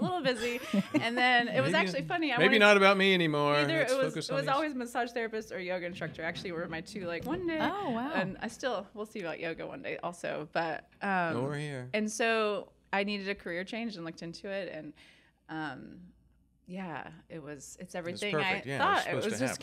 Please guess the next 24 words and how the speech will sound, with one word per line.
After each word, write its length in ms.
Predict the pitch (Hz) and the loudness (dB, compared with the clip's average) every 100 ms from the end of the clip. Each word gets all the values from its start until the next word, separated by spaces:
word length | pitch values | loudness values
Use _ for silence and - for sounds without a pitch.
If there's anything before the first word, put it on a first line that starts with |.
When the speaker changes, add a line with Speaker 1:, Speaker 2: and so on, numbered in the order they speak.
| 262 | 0
Speaker 1:
came 120 | 262 | 2
on 200 | 254 254 | 2 2
at 100 | 247 | 0
the 100 | 240 | 0
right 100 | 226 190 | 0 0
Speaker 3:
Yeah. 120 | 247 | 0
Speaker 1:
time. 300 | 226 233 220 | 2 2 0
And 100 | 175 | -2
it's, 420 | 165 - - - - | -6 -8 -16 -18 -4
um, 420 | 190 175 165 160 - | 0 2 0 -2 -4
I'm 100 | 226 | -4
just 180 | 269 269 | -4 -2
really 140 | 269 | -4
passionate 520 | 262 202 208 220 226 | -2 -2 -2 -4 -6
about 440 | 190 180 170 170 - - - | -2 0 2 2 -4 -14 -18
just 160 | - - | -14 -8
the 80 | 214 | -6
importance 600 | 185 - 196 208 202 - | -6 -4 -4 -4 -6 -2
of 340 | 165 160 156 - _ _ _ - | -2 -2 -6 -14 _ _ _ -14
touch 680 | - 208 254 - - - - _ | -2 -2 -2 -4 -6 -8 -12 _
in 160 | - 202 | -10 -8
your 140 | 190 | -6
life 380 | 156 160 185 202 | -4 -2 -2 -4
Speaker 3:
Mm-hmm. 240 | 90 92 | -8 -14